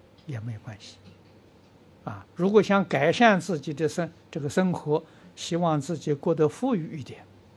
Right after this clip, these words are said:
佛教的方法好啊。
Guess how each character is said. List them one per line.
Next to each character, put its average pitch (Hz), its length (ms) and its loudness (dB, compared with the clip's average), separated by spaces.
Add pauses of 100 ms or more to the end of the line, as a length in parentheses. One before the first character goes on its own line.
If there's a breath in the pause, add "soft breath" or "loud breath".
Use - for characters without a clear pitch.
(840 loud breath)
佛 127 400 -8
教 135 260 -8
的 117 160 -12
方 123 240 -10
法 107 220 -14
好 - 220 -14
啊。 - 260 -20